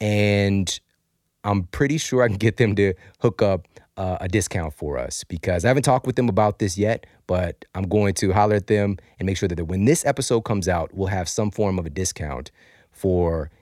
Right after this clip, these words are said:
you guys to check this out if it's something that speaks to your soul.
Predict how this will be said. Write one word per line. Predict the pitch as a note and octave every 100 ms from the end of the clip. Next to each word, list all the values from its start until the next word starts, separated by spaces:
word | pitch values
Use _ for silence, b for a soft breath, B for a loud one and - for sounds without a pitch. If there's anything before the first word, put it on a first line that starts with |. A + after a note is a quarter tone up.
| -
you | F#2+ A2+
guys | F#2+ D#2 D2 D2+
to | - F#2 E2+ E2
check | - F#2+
this | A#2 -
out | F#2
if | F#2+ G#2
it's | -
something | G#2 A2
that | G2+
speaks | - G#2 -
to | F#2+
your | E2+
soul. | - G2+ -